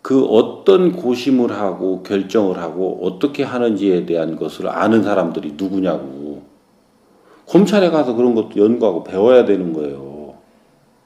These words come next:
그리고 현장에 가면 그게 다 돼요. 검사가 지가 종결할 때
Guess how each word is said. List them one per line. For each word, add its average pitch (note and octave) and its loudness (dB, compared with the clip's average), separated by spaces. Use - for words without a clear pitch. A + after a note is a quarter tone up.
그리고 D3 2
현장에 A3+ 4
가면 G2+ -2
그게 F#3+ 0
다 F3+ -6
돼요. A#2 2
검사가 C3 2
지가 G#2 -4
종결할 A2 -2
때 F#2+ -2